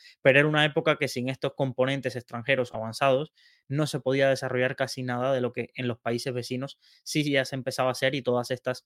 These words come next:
empresas de consumo que empezaban a lanzar productos de consumo, nada de esto lo vivió China. Y a la muerte de, de Mao, eh, sobre todo, eh, a finales de, creo que fue en el año setenta y seis, creo recordar, China llevaba más de diez o quince años de atraso,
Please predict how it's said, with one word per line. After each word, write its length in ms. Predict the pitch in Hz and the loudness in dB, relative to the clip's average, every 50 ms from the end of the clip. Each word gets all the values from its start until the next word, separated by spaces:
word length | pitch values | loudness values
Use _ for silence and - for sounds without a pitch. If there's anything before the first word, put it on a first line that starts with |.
| _ - | _ -10
empresas 440 | 131 120 113 - - 123 - 135 127 | -10 -8 -4 -2 -2 0 0 0 0
de 100 | 131 127 | 0 0
consumo 460 | 135 131 127 - - 127 131 135 139 | 0 -2 -4 -4 -4 -2 -2 -2 -2
que 60 | 143 | -4
empezaban 400 | 127 117 120 - 120 120 123 120 | -4 -4 -6 -4 -4 -4 -4 -4
a 60 | 117 | -2
lanzar 380 | 117 117 117 - - 131 - - _ _ _ _ _ _ | -4 -4 -4 -2 -4 -4 -4 -4 _ _ _ _ _ _
productos 320 | - 127 120 123 120 - 127 | -2 -2 0 -2 -2 0 -2
de 80 | 127 | 0
consumo, 320 | 131 131 120 139 135 135 135 | 0 0 -4 -2 -2 -2 0
nada 260 | 135 135 135 131 127 127 | 0 2 2 2 2 2
de 60 | 127 | 0
esto 180 | 127 - 135 | 0 0 0
lo 100 | 127 123 | 0 0
vivió 240 | 120 120 117 117 120 | 0 0 0 -2 -4
China. 340 | 117 - - 123 131 147 - _ _ - - | -4 -4 -4 -4 -4 -4 -8 _ _ -14 -6
Y 240 | - 131 123 - - | -4 -4 -4 -4 -2
a 80 | - - | -2 -2
la 120 | 120 113 | -2 0
muerte 260 | 113 120 131 131 - | 0 -2 -2 0 0
de, 320 | 147 135 131 131 131 131 127 | 2 2 2 2 2 0 -2
de 160 | 127 - 117 | -6 -6 -6
Mao, 340 | 127 143 151 156 170 214 - _ _ - | -4 -2 -2 -4 -4 -8 -12 _ _ -8
eh, 260 | 123 117 113 110 107 | -8 -6 -6 -8 -10
sobre 240 | - - 113 107 107 | -10 -10 -10 -6 0
todo, 300 | - 127 127 123 120 _ _ _ _ _ _ _ _ _ _ _ _ _ - | 2 2 2 2 0 _ _ _ _ _ _ _ _ _ _ _ _ _ -8
eh, 80 | 117 | -8
a 60 | 117 117 | -8 -6
finales 420 | - 123 120 127 127 131 123 120 | -4 -2 0 2 2 2 2 2
de, 140 | 123 113 113 | 0 -4 -2
creo 180 | - 123 120 | -2 -2 -2
que 80 | 127 120 | -2 -4
fue 160 | - - 123 | -4 -4 -4
en 60 | 123 | -4
el 100 | 120 117 | -2 -2
año 260 | 120 120 120 123 120 113 | -2 -2 -2 -4 -4 -6
setenta 840 | - - - 117 113 - 113 110 110 104 - 113 104 104 104 107 | -8 -8 -8 -8 -8 -8 -10 -10 -10 -10 -8 -8 -8 -6 -6 -6
y 80 | 104 107 | -6 -6
seis, 440 | - - 151 151 131 - - - _ _ | -2 0 0 0 0 -4 -10 -18 _ _
creo 320 | - 120 117 117 117 117 | -12 -8 -6 -6 -6 -6
recordar, 460 | 113 117 113 - 113 123 143 156 165 - _ _ _ _ _ _ - - - - - - _ _ _ _ _ _ - | -6 -6 -6 0 4 6 6 4 4 0 _ _ _ _ _ _ -18 -18 -18 -18 -20 -20 _ _ _ _ _ _ -6
China 260 | - 156 151 147 151 | -2 2 4 6 6
llevaba 340 | 147 139 131 135 139 147 143 | 6 8 8 8 8 8 6
más 160 | 143 143 131 | 4 2 0
de 140 | 135 143 135 | 0 0 0
diez 320 | 131 135 139 143 156 - | 2 2 2 2 2 0
o 80 | 156 - | -4 -2
quince 280 | - 135 135 131 - | -2 -4 -2 0 -2
años 200 | 135 135 139 135 | -2 -2 -2 -2
de 80 | 135 135 | -2 -2
atraso, 440 | 120 - 127 127 - - 170 202 | 0 0 -2 -2 -2 -4 -8 -8